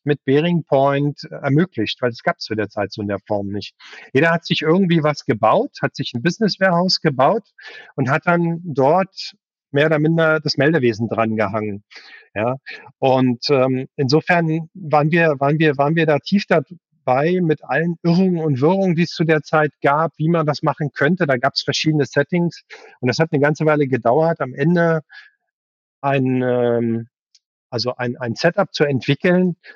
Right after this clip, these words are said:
was für uns gut ist. Also wir haben zum Beispiel sowas wie, ähm, die, den Bank Analyzer bei uns nicht im Einsatz. Das ist ein Produkt von der S A P, was man ja häufig dort in der Risikomessung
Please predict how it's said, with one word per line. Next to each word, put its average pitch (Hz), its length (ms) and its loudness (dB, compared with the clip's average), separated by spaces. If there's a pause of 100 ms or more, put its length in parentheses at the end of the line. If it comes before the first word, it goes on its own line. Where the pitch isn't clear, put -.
(160)
was - 520 -2
für - 200 -4
uns - 520 -2 (240)
gut 185 260 -2
ist. - 420 -8 (100)
Also 104 200 -8
wir 104 100 0
haben 131 140 0
zum 127 160 -4
Beispiel 117 320 -2
sowas 113 440 0
wie, 120 500 -2 (100)
ähm, 107 840 -2 (640)
die, 104 720 -2
den 110 160 0
Bank 139 240 0
Analyzer 117 520 2
bei 110 120 -4
uns 117 240 -8
nicht 120 160 -2
im 110 100 -6
Einsatz. 120 600 -4 (100)
Das 104 140 -12
ist 123 160 -4
ein 117 80 -8
Produkt 123 360 -4
von 127 140 0
der 123 140 -2
S - 140 -8
A 120 60 0
P, 151 480 0
was 127 160 -8
man 123 140 -2
ja 120 120 0
häufig 131 300 -2
dort 123 240 0
in 123 100 -4
der 120 120 -2
Risikomessung 135 840 0